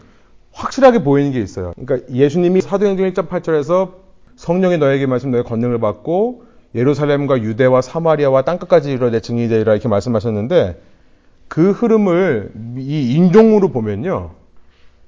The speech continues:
제일 먼저는 유대인에게 복음이 전해지는 장면이 일 장부터 팔 장에 나옵니다. 복음이 유대인들에게 머물러 있어요. 유대인 일 세들.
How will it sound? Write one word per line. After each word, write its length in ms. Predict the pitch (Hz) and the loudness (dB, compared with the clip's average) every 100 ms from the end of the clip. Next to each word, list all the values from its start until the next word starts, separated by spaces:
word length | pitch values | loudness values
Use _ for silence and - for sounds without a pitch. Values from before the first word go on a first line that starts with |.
| - | -10
제일 320 | 139 160 208 | 2 6 6
먼저는 640 | 143 127 139 156 175 139 | 4 0 2 0 0 -4
유대인에게 760 | 98 131 175 214 226 208 180 170 | -6 2 6 6 6 2 0 -2
복음이 360 | 131 127 143 135 | -2 -2 -2 0
전해지는 420 | 120 117 117 113 | 0 0 0 -4
장면이 680 | 113 101 101 104 185 254 - _ _ _ _ | -4 -6 -4 -4 -4 -6 -10 _ _ _ _
일 140 | 170 180 | -12 -4
장부터 320 | 196 190 170 | -4 -4 -6
팔 200 | 190 202 | -6 -6
장에 180 | 196 147 | -4 -2
나옵니다. 500 | 104 95 87 85 - _ _ - - _ _ _ _ _ _ _ _ _ _ _ _ _ _ _ _ | -4 -4 -8 -12 -16 _ _ -20 -20 _ _ _ _ _ _ _ _ _ _ _ _ _ _ _ _
복음이 540 | 135 139 160 165 160 98 | -2 0 0 0 -2 -4
유대인들에게 640 | 135 180 202 185 151 135 | 4 8 8 8 4 4
머물러 340 | 110 104 98 | 0 -2 -4
있어요. 260 | 90 - 90 98 | -6 -8 -12 -10
유대인 320 | 110 123 131 | -8 -6 -6
일 120 | 165 | -6
세들. 400 | 180 147 95 - | -4 -4 -4 -12